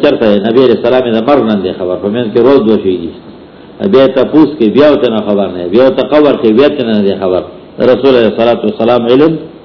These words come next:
بېشکه کامل علم دی، او چې څومره الله ورکړی دی هغومره، چې د کوم باره کې نه دی ورکړی،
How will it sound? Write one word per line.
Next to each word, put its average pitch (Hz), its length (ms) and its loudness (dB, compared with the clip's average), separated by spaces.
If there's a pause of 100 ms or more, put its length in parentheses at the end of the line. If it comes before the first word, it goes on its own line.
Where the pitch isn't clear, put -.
(180)
بېشکه 127 400 2 (140)
کامل 113 360 2
علم 104 320 2 (100)
دی، 95 120 2 (280)
او 113 80 -6
چې 110 120 -6 (100)
څومره 147 280 2
الله 117 240 4
ورکړی 101 300 0
دی 92 100 -2
هغومره، 82 260 -8 (120)
چې 107 140 -8
د - 20 -2 (100)
کوم 127 120 0
باره 117 260 2
کې 110 80 0
نه 131 120 -2
دی 156 60 4
ورکړی، 135 380 2